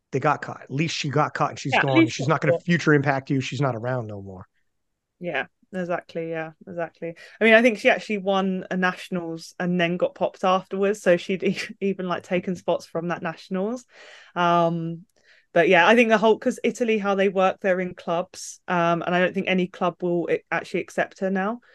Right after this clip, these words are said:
Speaker 2: um, because of that. So yeah, it's, it's, it's what it is.
Speaker 1: I was also gonna ask, um, talking about Agatha Shitko in Sheffield and her dropping weight classes. We're only two years deep in Sheffield, I get it.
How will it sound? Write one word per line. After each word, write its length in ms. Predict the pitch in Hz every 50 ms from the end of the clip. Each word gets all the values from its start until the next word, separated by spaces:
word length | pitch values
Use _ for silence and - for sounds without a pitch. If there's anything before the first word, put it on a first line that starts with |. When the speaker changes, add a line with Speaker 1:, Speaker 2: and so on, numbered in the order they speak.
| _ _ _
Speaker 2:
um, 280 | - 175 175 175 175 170
because 280 | 175 175 - - 180 170
of 120 | 175 170
that. 260 | - 156 160 185 - -
So 340 | - - - 165 156 151 147 -
yeah, 240 | - - - - - -
it's, 300 | - - - - - - _ _ _ _
it's, 220 | _ - - - - -
it's 160 | - - -
what 100 | 151 143
it 100 | - -
is. 240 | 143 147 - - _ _ _ _ _ _ - - - _ _ _ _ _ _ _ _ _ _ -
Speaker 1:
I 60 | 170
was 120 | 175 175 156
also 240 | 202 220 233 - 240
gonna 180 | 226 240 208
ask, 360 | 180 165 160 151 147 - - - -
um, 380 | 147 139 139 135 131 131 127 131 _ _ _ _ _ _ _ _ _ _ -
talking 280 | - 170 175 - 208 190 185
about 200 | 175 165 - 160
Agatha 240 | 160 165 156 117
Shitko 560 | - - - 151 - - 156 143 139 131 131 - -
in 360 | - 131 131 127 123 120 117 123 -
Sheffield 640 | - - - 170 135 - - 139 127 117 107 101 - -
and 100 | 123 113
her 140 | 117 143
dropping 440 | 131 - 135 127 127 120 - 123 120
weight 140 | 117 117 117
classes. 480 | - - 110 107 104 - 117 107 - - _ _ _ _ _ _ _ _ _ _ _ _ _ _
We're 140 | 143 156 180
only 160 | 202 196 175
two 160 | - - 170
years 240 | 165 156 139 127 127
deep 200 | - 131 123 -
in 60 | 117
Sheffield, 380 | 104 - 131 - - 120 107 104
I 80 | 104
get 200 | 101 98 117 107
it. 120 | 101 -